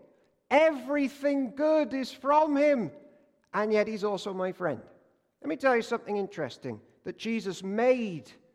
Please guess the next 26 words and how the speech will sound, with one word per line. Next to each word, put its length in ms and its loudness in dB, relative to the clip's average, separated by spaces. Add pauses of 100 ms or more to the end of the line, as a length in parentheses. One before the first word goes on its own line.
(400)
He's 140 -8
the 100 -4
cosmic 720 -4
Lord 340 4
of 160 -6
creation. 800 -2 (600)
Did 120 -6
you 80 -2
know 160 6
this? 340 0 (380)
A 80 -8
cloud 760 2
can 200 -2
weigh 420 2 (280)
around 340 2
a 80 0
million 640 4
pounds. 960 0 (400)
Did 100 -12
you 40 -8
know 140 4
that? 260 2
Isn't 140 -8
that 140 4
amazing? 600 2 (840)
Jesus, 320 -4